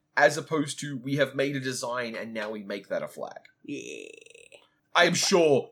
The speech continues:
Speaker 1: no one put that much thought into it. I am sure that there's no one in the Disney office who's sitting around going, "Well, we need to make sure that we can make this with a compass and a string." <laughs>
Speaker 2: No, I'm sure it was,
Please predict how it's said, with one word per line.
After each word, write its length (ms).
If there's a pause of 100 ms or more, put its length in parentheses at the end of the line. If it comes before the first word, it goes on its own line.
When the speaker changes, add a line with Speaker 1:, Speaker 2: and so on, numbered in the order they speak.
Speaker 1:
no 320
one 180
put 220
that 140
much 220
thought 240
into 220
it. 140 (280)
I 80
am 120
sure 340
that 140
there's 240
no 140
one 280 (260)
in 280
the 200
Disney 360
office 260
who's 160
sitting 180
around 120
going, 160 (360)
"Well, 300 (160)
we 100
need 160
to 60
make 160
sure 340
that 100
we 100
can 200
make 260
this 200
with 120
a 40
compass 500
and 100
a 40
string." 720 (360)
<laughs> 40 (400)
Speaker 2:
No, 380
I'm 220
sure 640
it 220
was, 440